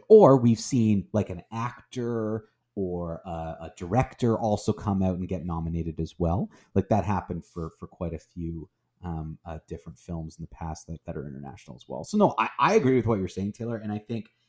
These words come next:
even though it might seem on the surface to be more inclusive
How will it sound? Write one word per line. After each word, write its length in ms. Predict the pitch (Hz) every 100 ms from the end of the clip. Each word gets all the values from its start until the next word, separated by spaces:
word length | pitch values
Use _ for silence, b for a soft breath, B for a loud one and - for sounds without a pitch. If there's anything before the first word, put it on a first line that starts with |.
| _ _ _ _ -
even 380 | 135 135 117 95
though 380 | 107 107 101 101
it 140 | 110
might 260 | 101 95 92
seem 920 | - - - 135 135 123 107 90 82 - _
on 200 | - 95
the 60 | 87
surface 520 | - - 104 - 92
to 100 | -
be 120 | 90
more 220 | 87 92 87
inclusive 580 | - - 92 - 85